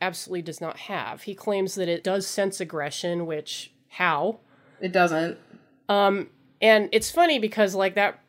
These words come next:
Speaker 1: um, and, you know, maybe that goes back to what you were talking about, about, like, the, you know, the aggressive movement of the abortionist with the instrument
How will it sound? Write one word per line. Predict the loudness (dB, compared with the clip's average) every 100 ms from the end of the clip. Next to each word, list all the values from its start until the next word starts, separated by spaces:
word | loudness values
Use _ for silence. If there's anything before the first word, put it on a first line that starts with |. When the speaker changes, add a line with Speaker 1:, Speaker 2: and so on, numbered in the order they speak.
| _
Speaker 1:
um, | -2 0 0 -2 -2
and, | 0 2
you |
know, | 2
maybe | 2 2
that | 0 0
goes | -2 -2
back | -4 -4
to | -6 -6 -6 -8 -14 -6
what | -4
you | -4
were | -6
talking | -6 -4 -4
about, | -4 -4
about, | -4 -6 -6
like, | -10
the, | -10
you | -12 -4 -2
know, | 0
the | -2
aggressive | -6 -2 -2 -2 -4 0
movement | 2 2 0 0 -2 -6
of | -8 -8
the | -6 -6
abortionist | -6 -6 -4 -4 -4 -6
with | -10
the | -6
instrument | -4 -4 -4 -4 -2 -4